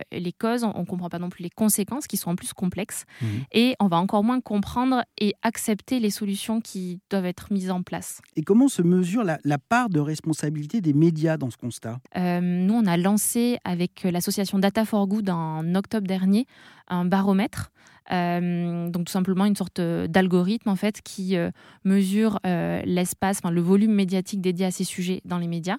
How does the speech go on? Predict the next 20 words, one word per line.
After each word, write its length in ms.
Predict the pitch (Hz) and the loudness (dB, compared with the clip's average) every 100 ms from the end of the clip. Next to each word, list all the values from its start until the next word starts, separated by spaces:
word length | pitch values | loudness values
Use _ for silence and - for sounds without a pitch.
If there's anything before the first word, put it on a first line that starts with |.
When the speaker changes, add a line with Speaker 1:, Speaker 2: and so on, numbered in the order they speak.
| - | -4
Speaker 2:
Alors 120 | 131 | -6
comparé 380 | - 170 165 175 | 0 0 2 2
à 60 | 170 | 2
la 120 | 139 | 2
retraite 400 | 147 151 180 170 | 0 0 -2 -2
par 140 | 139 | -2
exemple 340 | 127 127 147 139 | -2 -2 -2 -2
et 40 | |
le 80 | 123 | -2
rapport, 300 | 123 127 131 | -4 -4 -6
le 260 | 127 123 | -4 -4
dernier 220 | 123 127 135 | -4 -4 -4
rapport 280 | 127 135 | -4 -6
du 140 | 127 127 | -6 -6
giec, 340 | 117 135 - | -6 -8 -6
euh, 80 | 120 | -10
qui 160 | 113 117 | -8 -10
est 60 | |
sorti, 500 | 110 113 - - 131 | -10 -12 -16 -10 -6
euh, 160 | 117 | -6